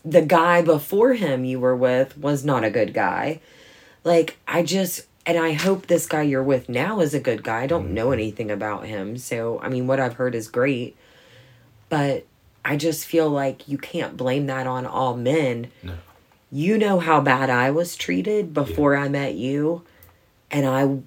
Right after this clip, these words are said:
Speaker 1: have I ever, like, I'm not the girl who needed therapy to
Speaker 2: Mm-hmm.
Speaker 1: not treat you badly because of my mishaps or,
Speaker 2: Right.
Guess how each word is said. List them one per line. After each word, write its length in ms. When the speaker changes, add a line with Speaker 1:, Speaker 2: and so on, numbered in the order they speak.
Speaker 1:
have 320
I 320
ever, 640
like, 260
I'm 360
not 340
the 140
girl 380
who 180
needed 420
therapy 720
to 280
Speaker 2:
Mm-hmm. 140
Speaker 1:
not 320
treat 400
you 300
badly 600
because 440
of 280
my 640
mishaps 720
or, 200
Speaker 2:
Right. 220